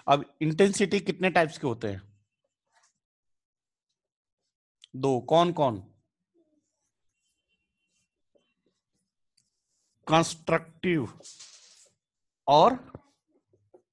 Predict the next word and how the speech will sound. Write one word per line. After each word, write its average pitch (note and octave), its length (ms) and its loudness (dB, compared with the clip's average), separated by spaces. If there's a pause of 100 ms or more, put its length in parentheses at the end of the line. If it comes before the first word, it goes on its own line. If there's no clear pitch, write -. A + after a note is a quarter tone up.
(1700)
डिस्ट्रक्टिव। D#3 1200 -2